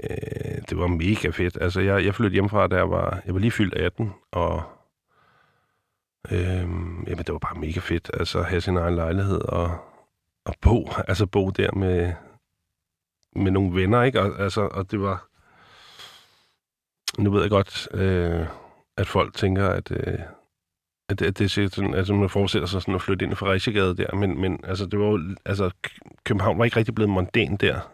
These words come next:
Altså, Indre By var ikke rigtig blevet mondænt. Altså, og Køb-, Indre By var slet ikke mondæn i firserne, da jeg voksede op. Og var heller ikke rigtig blevet det der endnu. Så der var ikke, der var for eksempel ikke fjernvarme. Der var, der var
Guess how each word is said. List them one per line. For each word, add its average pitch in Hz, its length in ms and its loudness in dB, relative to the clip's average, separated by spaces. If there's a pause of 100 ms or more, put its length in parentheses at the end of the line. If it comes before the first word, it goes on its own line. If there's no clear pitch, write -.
(140)
Altså, 95 160 0
Indre 104 260 2
By 98 180 0
var 98 80 2
ikke 101 160 0
rigtig 101 140 0
blevet 98 160 2
mondænt. 87 640 0 (240)
Altså, 95 180 2
og 90 320 0
Køb-, 98 200 0
Indre 110 220 4
By - 80 0
var 87 140 2
slet 101 140 4
ikke - 120 2
mondæn 87 340 2
i - 40 0
firserne, 98 440 -2
da - 80 -4
jeg 87 140 0
voksede 90 320 0
op. 80 180 -4 (1000)
Og - 100 -2
var 95 60 2
heller 107 140 4
ikke 110 120 4
rigtig 104 180 0
blevet 98 240 4
det 110 120 -6
der 95 140 2
endnu. 95 360 2
Så - 160 -2
der 87 100 2
var 90 120 2
ikke, 104 380 4
der 95 120 -2
var 92 80 4
for 104 120 0
eksempel 104 220 2
ikke 107 120 0
fjernvarme. 95 640 4 (260)
Der 90 60 -2
var, 90 220 0 (220)
der 85 80 -4
var 78 80 -2